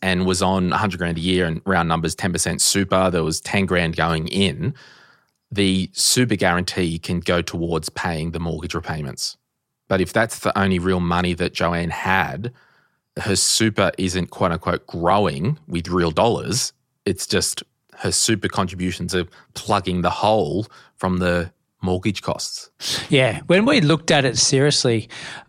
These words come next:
Speaker 2: uh, bo-, both for clients and, and personally, and, and we don't recommend it in super itself from a company level, but when interest rates are really low,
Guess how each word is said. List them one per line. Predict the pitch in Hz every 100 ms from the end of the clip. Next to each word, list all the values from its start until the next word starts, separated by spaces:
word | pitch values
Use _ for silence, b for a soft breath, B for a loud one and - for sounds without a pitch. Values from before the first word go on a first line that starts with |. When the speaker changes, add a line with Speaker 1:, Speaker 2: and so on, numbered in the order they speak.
| -
Speaker 2:
uh, | 127 120 120 -
bo-, | 147 175 170
both | - 160 -
for | 120
clients | - 131 127 127 123 -
and, | 120 113 107
and | 123 113 113 110 110
personally, | - 139 151 - 120 107
and, | 113
and | - 123 120 113 - -
we | 170 175
don't | 180 123 -
recommend | 120 117 120 110 127 127
it | 120 -
in | 151 139
super | - 123 117 110
itself | 107 - 143 120 - B B B
from | - 135
a | 120
company | - 156 175 143
level, | 117 110 110
but | 131 123 - B B B 123
when | 143
interest | 151 170 233 -
rates | 175 131 139
are |
really | 127 123
low, | 113 117 117 104 120